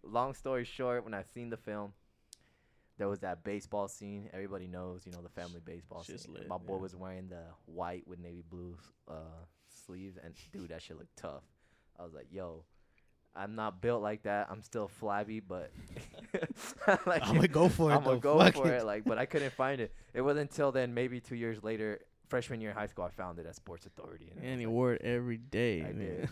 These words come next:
Speaker 1: did.
Speaker 2: <laughs>
Speaker 1: I, I was a fan of that, man. Like, three-quarter sleeve was my shit. And honestly, that's, again, that was, like, how I first, you know, like, you know, let me have a conversation with this guy. And,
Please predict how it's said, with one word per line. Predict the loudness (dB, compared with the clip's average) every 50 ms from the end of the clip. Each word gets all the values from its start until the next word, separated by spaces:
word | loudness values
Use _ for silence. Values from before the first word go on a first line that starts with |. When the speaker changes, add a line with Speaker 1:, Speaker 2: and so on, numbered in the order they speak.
| -4 -2
Speaker 1:
did. | 0 0 0 -2
Speaker 2:
<laughs> |
Speaker 1:
I, | -2 -2 -2 -2 -4 -2 0
I | 4 4
was | 4 4 2
a | 0 -4
fan | -4 -4 -4 -4 -4 -4
of | -6
that, | -6 -8 -8 -8 -10
man. | -10 -10 -10 -12 -12
Like, | -14 -16 -16 -18 -20 _ _ -20 _ _ _ _ _ _ _ _ _
three-quarter | -8 -8 -6 -2 -2 0 0 -2
sleeve | -4 -6 -6 -6
was | -6 -6
my | -8 -8 -8
shit. | -8 -6 -4 -2 -2 -2 -2 -6 -10 -20 -20 -20 _ -14 -10
And | -8 -8 -8 -10 -12 -14 -8 -2 2
honestly, | 4 4 4 4 2 2 2
that's, | 4 4 4 4 2 -2 -18 -20 -20 -12 -4 0
again, | 0 0 0 -4 -10 -20 -20 _ _ -2 -2 0 0 0 2
that | 4 6
was, | 6 6 4 4
like, | 2 0 0 -2 -4 -10 -20 -10 -4
how | 0 2 2 2 2 0 -4 -8 _ _ _ _ _ _ _ _ _ _ _ _ _ _ _ _ _ _ _ _ _ _ _ _ _ _ -4
I | -2 -2 -2
first, | -2 0 0 0 0 -2 -4 -6
you | -6 -4
know, | -4 -4
like, | -6 -8 -10 -12
you | -12 -12
know, | -10 -10
let | -10 -8 -10 -10
me | -10 -12 -14 -12
have | -12 -12 -12
a | -12
conversation | -12 -12 -12 -12 -12 -14 -14 -14 -14 -16
with | -16 -14
this | -14 -14
guy. | -12 -12 -12 -12 -12 -14
And, | -16